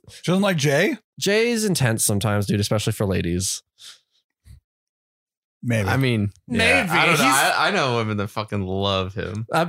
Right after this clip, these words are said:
Speaker 2: I mean, it just depends who we are. I
Speaker 3: Yeah.
Speaker 2: mean, different. Like, she's,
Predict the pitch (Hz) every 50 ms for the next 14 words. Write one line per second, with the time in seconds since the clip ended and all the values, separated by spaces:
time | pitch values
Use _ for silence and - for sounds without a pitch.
0 | 165 - 156 160 175 185 175 156 190 185 - 214 180 - 185 175 185 185 - -
1 | 180 170 165 160 156 156 160 160 131 110 117 107 117 117 - - 92 - 92 98
2 | 104 123 120 117 - 131 123 - - - _ _ - 120 120 120 - 160 147 147
3 | 147